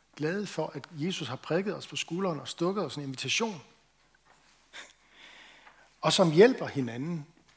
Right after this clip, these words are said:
i livet, med at dele livet med hinanden og troen med hinanden. Og hvor vi skaber en kirkekultur, hvor vores liv som menighed er præget af gæstfrihed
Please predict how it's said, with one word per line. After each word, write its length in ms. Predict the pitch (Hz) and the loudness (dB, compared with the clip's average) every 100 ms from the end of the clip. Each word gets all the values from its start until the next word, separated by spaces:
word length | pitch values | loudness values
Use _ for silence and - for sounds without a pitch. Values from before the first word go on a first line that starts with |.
| _ _ _ _ _ - | _ _ _ _ _ -6
i 120 | 190 | 0
livet, 460 | 170 160 202 180 117 - _ - | 0 0 -6 -6 -10 -16 _ -2
med 120 | 180 | -2
at 180 | 180 - | 0 -2
dele 320 | 175 214 185 - | -2 -4 -8 -8
livet 320 | 156 202 165 | -4 0 0
med 100 | 139 | -2
hinanden 460 | 120 123 110 135 165 | -4 -6 -6 -8 -8
og 120 | 139 | -8
troen 360 | - 185 170 131 | -4 -4 -4 -4
med 80 | |
hinanden. 540 | 120 113 104 117 147 139 _ - _ - - - - - - - - - _ _ | -6 -8 -10 -12 -14 -16 _ -20 _ -20 -20 -20 -20 -20 -20 -20 -20 -20 _ _
Og 160 | - 160 | -8 -2
hvor 100 | 165 | 0
vi 120 | 151 | 0
skaber 460 | 156 - 202 208 147 214 | 0 2 2 2 -2 -2
en 340 | 143 147 127 - | -2 -2 -6 -14
kirkekultur, 1300 | - 208 233 262 202 - - 156 135 - - 233 - - - - | 2 10 12 12 8 -2 -2 0 6 6 6 2 -2 -10 -16 -14
hvor 380 | 170 139 139 131 | -4 -2 -2 -4
vores 320 | 143 131 135 156 | -8 -6 -6 -4
liv 280 | 175 190 | -4 -4
som 140 | - 147 | -6 -4
menighed 460 | 135 131 170 131 | -4 -4 -6 -8
er 80 | 135 | -10
præget 440 | - - 127 165 170 | -12 -8 -6 -6 -10
af 180 | 131 120 - - - - _ | -12 -12 -16 -20 -20 -20 _
gæstfrihed 640 | - 151 - - 120 120 | -2 0 -2 -4 -6 -6